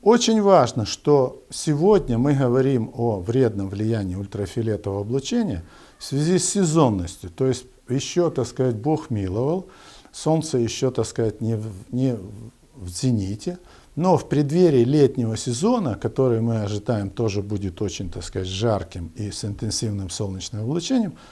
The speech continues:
об этом нужно говорить. Почему? Потому что основной фактор, и, э, по мнению Всемирной организации здравоохранения, то есть фактор солнечного облучения внесен как канцерогенный фактор. Вот.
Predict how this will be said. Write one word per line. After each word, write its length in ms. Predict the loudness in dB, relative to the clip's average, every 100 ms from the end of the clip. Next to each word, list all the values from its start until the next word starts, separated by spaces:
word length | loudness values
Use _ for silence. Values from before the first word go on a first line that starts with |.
| -12
об 120 | 4
этом 300 | 4 6 2
нужно 280 | 2 0 2
говорить. 500 | 4 4 4 0 -6
Почему? 380 | -4 0 0 0
Потому 280 | -4 -6 -6
что 200 | -2 -2
основной 500 | 0 0 2 4 2
фактор, 500 | 4 2 2 -4 -4 -14 -20 -20 -12 -2
и, 340 | 2 2 2 -4
э, 320 | -8 -6 -8 -8 -12 -10 0
по 360 | 4 4 0 -12 -6
мнению 400 | 0 2 4 2
Всемирной 520 | -2 -2 0 0 -2
организации 480 | -2 -2 -4 -4 -6
здравоохранения, 840 | -4 -2 -2 -2 -4 0 0 0
то 120 | 0 -2
есть 120 | 0
фактор 420 | 2 2 2 -4
солнечного 580 | -2 -2 -2 -4 -4 -4
облучения 560 | -6 -8 -4 -2 -2
внесен 560 | -2 -2 0 -2 -6 -8 -12 -20 -20
как 380 | 2 4 4 0 -20 -2
канцерогенный 920 | -2 0 2 0 2 2 2 -2 -6 -12
фактор. 400 | -12 -12 -16 -20 -20 _ _ _ _ _ -20 -20 -20 -20 -16
Вот. 280 | -10 -10 -10